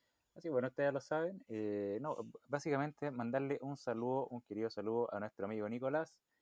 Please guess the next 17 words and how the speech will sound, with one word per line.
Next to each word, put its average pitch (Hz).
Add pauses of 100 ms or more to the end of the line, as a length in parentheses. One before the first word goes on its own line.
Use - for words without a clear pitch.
(200)
Ya 95
lo 92
saben 101
ustedes, 127
el 98
C -
E 123
O, 143
el 104
Chairman 120
Around 113
the 110
World 127
de 117
Anime 110
Store. 170 (580)
Eh, 98